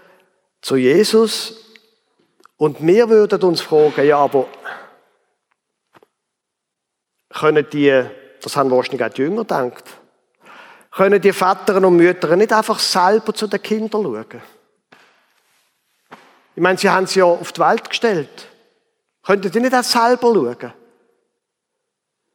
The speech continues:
Nein, <laughs> eben nicht.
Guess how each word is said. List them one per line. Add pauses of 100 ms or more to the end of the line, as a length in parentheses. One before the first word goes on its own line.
(1600)
Nein, (400)
<laughs> (600)
eben
nicht.